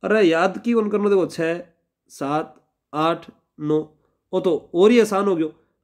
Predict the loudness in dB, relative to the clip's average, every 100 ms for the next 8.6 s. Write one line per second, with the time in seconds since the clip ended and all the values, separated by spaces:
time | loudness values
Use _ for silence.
0 | -2 0 0 -2 -6 _ _ _ -4 -2
1 | 2 4 2 0 -4 -4 -4 -2 -2 -4
2 | -6 -10 _ _ _ _ _ -16 -4 2
3 | 4 4 0 -6 -18 -18 _ _ _ _
4 | _ _ -8 0 2 2 -2 -6 -18 _
5 | _ _ _ _ _ _ _ _ _ _
6 | _ _ _ -8 0 4 4 4 0 -4
7 | -12 _ _ _ _ _ _ _ _ _
8 | -12 -2 -2 -2 -10